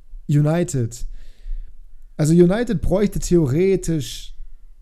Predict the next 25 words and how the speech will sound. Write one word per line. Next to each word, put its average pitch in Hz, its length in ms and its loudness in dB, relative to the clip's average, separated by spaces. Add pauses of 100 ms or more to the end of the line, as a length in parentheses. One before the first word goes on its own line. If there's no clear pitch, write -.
(120)
diesen 147 280 0
Stürmer, 131 580 2
weil 131 140 0
sie 127 120 2
halt 127 320 -2
vorne 147 320 -2
drin 139 320 0
das 123 160 -2
Gleiche 139 340 -2
gerade 131 240 -2
mit 127 180 -2
Wout 123 180 0
Weghorst 135 460 0
haben. 120 320 -4 (1300)
Aber 156 200 2
ich 151 100 2
kann 165 160 2
mir 170 100 4
nicht 151 160 0
vorstellen, 151 460 -2
dass 135 180 -2
die 127 360 -2 (460)
Füllkrug 143 580 2
holen 113 300 -2
würden. 117 320 -6